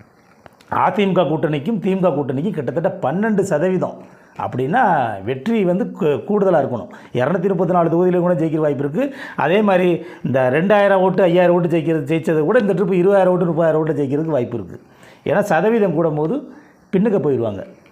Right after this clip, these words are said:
அஹ், நெருக்கி ஐம்பது சதவீதத்துக்கு நாற்பத்தஞ்சுக்கு ஐம்பதுக்கு எவ்வளோ இருக்கு? அப்ப நெருக்கி பாதிக்கு பாதி தி மு க தான். மத்த அனைத்து கட்சியும், ஆ, அதுக்கு பின்னாடி தான். அந்த ஐம்பதை பிரிச்சுக்கிற ஒன்று தான், ஆளு கொஞ்சமா. அப்படி தான் இருக்குன்ற போது, இன்னைக்கு கதி கலங்கி போய் இருக்குங்க.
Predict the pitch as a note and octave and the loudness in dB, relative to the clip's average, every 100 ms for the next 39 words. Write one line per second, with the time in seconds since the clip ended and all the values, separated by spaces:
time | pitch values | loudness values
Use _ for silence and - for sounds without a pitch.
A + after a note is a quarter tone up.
0 | _ _ _ - F2+ F2+ G2 A#2+ G3+ C#4 | _ _ _ -10 -8 -6 -4 -2 0 0
1 | B2+ C3+ E3 D3 G3 F#3+ C#3+ D3 E3+ E3+ | -2 0 0 2 0 2 0 0 0 0
2 | F3 D#3+ F3 F3+ E3+ E3 D3 G#2+ F#2 A2 | 0 2 2 2 2 2 0 -2 -6 -6
3 | F3 D3 G#3+ G3+ - E3+ G#3 G3+ F3 F3 | -4 -2 -2 -4 0 2 2 2 0 0
4 | G3 F#3+ E3 F3 E3+ C#3 B2+ B2+ B2 - | 2 0 0 -2 -2 -2 -2 -4 -6 -2
5 | E3+ C#3 E3 E3 D#3+ D3+ F3 F3 B3+ - | 0 0 -2 -4 -6 -6 -6 -6 -8 -14
6 | - - - - - E3 F3+ E3+ D#3 D3+ | -20 -18 -16 -4 0 2 4 4 4 2
7 | D3 C#3 D#3 E3 D3 C#3 C#3+ C#3+ D3 C#3+ | 0 -2 0 0 2 2 0 -2 -2 0
8 | D#3+ D#3 D3+ C#3+ C3+ C3 B2+ A#2 B2 C3 | 2 0 -2 -4 -4 -2 -2 -2 -4 -2
9 | C3 C3+ A#2+ A2 G#2+ G2+ - - - - | -2 -2 -4 -6 -8 -10 -14 -20 -20 -4
10 | B2+ C#3+ C3+ D#3+ D#3+ D3 D3 D3+ B2 A2 | -4 -2 -2 0 0 -2 -2 -4 -4 -4
11 | A2+ A2 D3+ C#3+ E3+ F3 - C#3+ D#3 G3+ | -4 -4 -6 -6 -6 -8 -4 -2 -2 0
12 | G#3 G#3 F#3+ E3+ D3+ B2+ A#2+ - | 0 0 0 0 0 -2 -6 -8